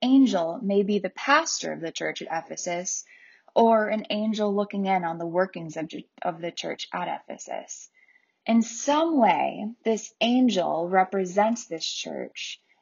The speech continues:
but the letter isn't written to just the representative, but to the whole congregation,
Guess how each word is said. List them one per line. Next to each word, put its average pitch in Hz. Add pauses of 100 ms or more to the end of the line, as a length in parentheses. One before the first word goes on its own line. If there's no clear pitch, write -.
(200)
but 208 (180)
the 226
letter 214
isn't 220
written 196
to 208
just 220
the 214
representative, 170 (180)
but 190 (140)
to 214
the 202
whole 208
congregation, 175